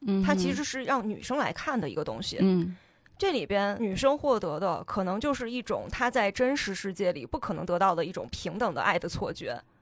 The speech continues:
Speaker 2: 就是她通过成为这个男性，然后终于得到了一个，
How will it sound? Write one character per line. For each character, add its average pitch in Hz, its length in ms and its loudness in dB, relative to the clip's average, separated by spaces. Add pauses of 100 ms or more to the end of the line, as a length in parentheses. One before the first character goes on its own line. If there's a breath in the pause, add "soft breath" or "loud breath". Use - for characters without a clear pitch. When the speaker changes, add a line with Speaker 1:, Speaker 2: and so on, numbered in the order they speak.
(480 soft breath)
Speaker 2:
就 320 140 0
是 302 180 4
她 320 220 2
通 339 200 -2
过 294 140 6
成 208 280 -4
为 208 120 2
这 262 100 -4
个 208 100 -2
男 165 220 -4
性， 190 240 -4 (680 soft breath)
然 214 180 4
后 247 240 6
终 330 240 0
于 240 100 2
得 196 140 0
到 226 200 4
了 214 60 -2
一 202 100 -10
个， 196 420 2